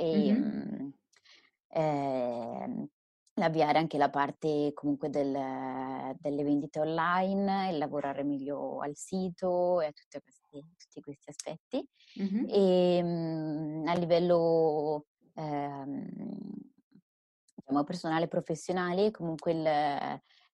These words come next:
Speaker 2: il continuare a, a formarmi ehm, ad approfondire i miei studi nell'ambito appunto sartoria e, e modellismo.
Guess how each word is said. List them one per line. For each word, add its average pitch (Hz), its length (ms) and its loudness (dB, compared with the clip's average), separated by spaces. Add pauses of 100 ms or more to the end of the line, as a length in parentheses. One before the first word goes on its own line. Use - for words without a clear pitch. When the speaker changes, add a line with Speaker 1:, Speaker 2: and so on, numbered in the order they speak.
(180)
Speaker 2:
il 147 80 -6
continuare 156 640 0
a, 139 340 -4
a 143 60 -6
formarmi 196 720 -2 (640)
ehm, 147 1300 0 (680)
ad 185 140 -6
approfondire 175 500 0
i - 20 0
miei 165 120 0
studi 151 280 -4
nell'ambito 147 540 -2
appunto 143 840 -2
sartoria 147 680 0
e, 139 380 -4
e 175 100 -4
modellismo. 147 840 -4